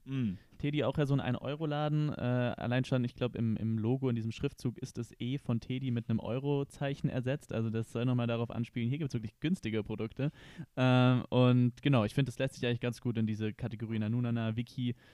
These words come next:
Speaker 2: und so einordnen. Sind halt alles so Läden, genau wie du auch schon gesagt hast, ist so ein bisschen so schlechter als Depot, äh, von der Qualität und vor allem halt trashiger. Ich muss aber auch ganz ehrlich sagen, grad wenn wir jetzt über so komische Schmuddelprodukte da reden, wie jetzt irgendwelche Plastiktitten oder so ein Kack,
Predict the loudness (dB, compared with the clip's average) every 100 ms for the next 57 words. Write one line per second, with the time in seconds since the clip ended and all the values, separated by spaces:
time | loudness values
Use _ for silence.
0 | -10 -4 -2 -2 0 -2 0 0 2 0
1 | -2 -20 -20 -8 0 4 4 4 0 2
2 | 2 2 2 2 0 2 2 2 2 0
3 | 0 0 0 -4 -6 -6 -4 -2 0 2
4 | 2 0 -6 _ -6 -4 -6 -2 -4 -4
5 | -6 -4 -4 -4 -4 -2 -4 -6 -18 -10
6 | -6 -4 -4 -6 -6 -6 -4 -4 -4 -4
7 | -6 -8 _ _ -8 -4 -4 -2 0 0
8 | 0 -4 -6 -10 -6 -4 -2 0 0 0
9 | _ _ _ _ -20 _ 0 0 4 4
10 | 4 2 0 2 2 0 0 -2 -2 0
11 | 0 -2 -2 -2 -2 0 0 0 -2 -2
12 | 0 -2 -2 -4 -4 -6 -6 -4 -4 0
13 | 0 -2 -4 -4 -4 -6 -6 -8 -8 -8
14 | -10 -12 -8 -6 0 0 0 0 -2 -4
15 | -12